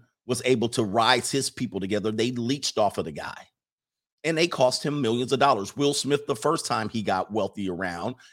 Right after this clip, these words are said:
he started bringing his homeboys around, and his homeboys drained his money. M C Hammer,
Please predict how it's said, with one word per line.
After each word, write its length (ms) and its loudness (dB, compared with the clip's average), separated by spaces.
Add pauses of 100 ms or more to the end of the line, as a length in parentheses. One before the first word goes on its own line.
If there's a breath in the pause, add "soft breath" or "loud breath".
he 100 -6
started 340 4
bringing 280 -2
his 140 0
homeboys 580 2
around, 400 -2 (320 loud breath)
and 280 0
his 200 0
homeboys 640 2
drained 380 -4
his 200 0
money. 340 -2 (260 soft breath)
M 160 0
C 300 -2
Hammer, 520 2